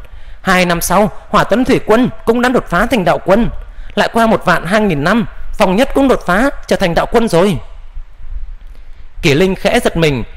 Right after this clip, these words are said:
đã thành đạo quân rồi ư? Cũng đúng thôi, dù sao bọn họ đã sớm tu hành tới bình cảnh,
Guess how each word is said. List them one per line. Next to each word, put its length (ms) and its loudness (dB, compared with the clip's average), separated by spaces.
đã 180 2
thành 180 0
đạo 200 2
quân 140 4
rồi 140 4
ư? 280 4
Cũng 220 2
đúng 200 2
thôi, 280 0
dù 180 2
sao 160 0
bọn 160 2
họ 420 0
đã 100 4
sớm 260 2
tu 120 2
hành 200 0
tới 140 -2
bình 160 0
cảnh, 340 0